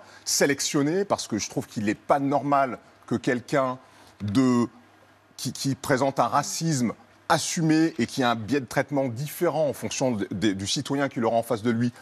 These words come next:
fassent partie de la police. Quelqu'un qui est raciste, moi je lui donne le droit d'être raciste, on est ce qu'on veut, néanmoins, pas dans la police. Et ensuite, effectivement, la, la question de, de la répression ou de la condamnation, de la sanction de ces violences-là devrait être, euh,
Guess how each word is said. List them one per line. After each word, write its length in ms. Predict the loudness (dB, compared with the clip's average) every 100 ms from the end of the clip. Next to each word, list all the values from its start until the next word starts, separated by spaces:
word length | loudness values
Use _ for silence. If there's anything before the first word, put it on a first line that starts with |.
| -14
fassent 280 | 0 0 2
partie 220 | -4 0
de 80 | -2
la 60 |
police. 440 | 0 -2 -2 -4 -10 -20 -6
Quelqu'un 260 | -4 -2 -2
qui 120 | 0
est 40 | 0
raciste, 540 | 0 0 -4 -4 -10 -20 -20 _
moi 160 | 0 2
je 140 | 2
lui 280 | 0 2 0
donne 280 | 2 0 2
le 100 | 0
droit 260 | 2 4 4
d'être 180 | 0
raciste, 460 | -4 -2 -2 -4 -6 -6
on 120 | -4
est 60 | -2
ce 100 | -2
qu'on 120 | 2
veut, 240 | 2 2 -4 -18 -6
néanmoins, 500 | -2 2 2 2 0 -2 2
pas 100 | 4
dans 120 | 4
la 80 | 2
police. 440 | 0 0 -2 -6 -12 -20 _ 0
Et 80 |
ensuite, 420 | 0 0 -2 -2 -6
effectivement, 560 | -6 -6 -6 -2 0 2
la, 160 | 0
la 120 | -2 -2
question 360 | -4 -4 -4
de, 240 | -2 -2 -4
de 120 | -2
la 120 | -2
répression 800 | -2 -6 -6 -8 -4 -2 -2 -2
ou 80 | -2
de 80 | -2
la 80 |
condamnation, 640 | -4 -4 -2 -2 -2 -4 -2
de 60 |
la 60 | -2
sanction 300 | -2 -6 -8
de 60 | -6
ces 100 | -2
violences-là 400 | 0 -2 -2 -4
devrait 300 | 0 0 0
être, 180 | -4
euh, 120 | -8